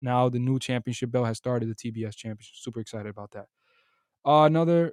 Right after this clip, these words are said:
good moment, the A E W Tag Team Champions. We have the Lucha Bros versus the Jurassic Express. Just a great match. We saw Jurassic Express become the new A E W Tag Team Champions. When I think of A E W, like, the top tag teams, I think about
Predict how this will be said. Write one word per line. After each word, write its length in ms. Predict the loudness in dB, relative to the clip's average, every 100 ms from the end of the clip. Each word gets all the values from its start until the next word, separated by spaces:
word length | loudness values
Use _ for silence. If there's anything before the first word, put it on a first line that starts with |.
| 0
good 140 | 2
moment, 320 | 4 4 2 0
the 140 | 0
A 20 | 2
E 80 | 2
W 220 | 2 0
Tag 220 | 0 -2
Team 140 | -4 -2
Champions. 340 | -2 0 0
We 80 | 0
have 120 | 0
the 80 | 0
Lucha 280 | 0 -2 -2
Bros 200 | -2 -2
versus 260 | -4 -6
the 100 | -8
Jurassic 480 | -4 0 0 -2 -8
Express. 400 | -8 0 0 0
Just 200 | -6 -6
a 40 |
great 220 | 0 0 0
match. 280 | -2 -2 -2
We 40 |
saw 140 | -2
Jurassic 440 | 2 4 2 2 -6
Express 280 | -4 -2 -2
become 300 | -2 -6 -4
the 80 | -2
new 280 | 0 0 0
A 40 |
E 120 | 0
W 240 | 0 -2 -4
Tag 220 | -4 -2
Team 120 | -4
Champions. 500 | -4 -6 -4 -6 -6 _ _ _
When 160 | 0 0
I 60 |
think 180 | 0 0
of 120 | 0
A 140 | 2 2
E 140 | 4
W, 300 | 4 4 4
like, 180 | 2 -2
the 80 | -4
top 240 | 0 0
tag 240 | 0 -2
teams, 180 | -2 -2
I 80 | -2
think 220 | -2 -4
about 380 | 0 2 2 -2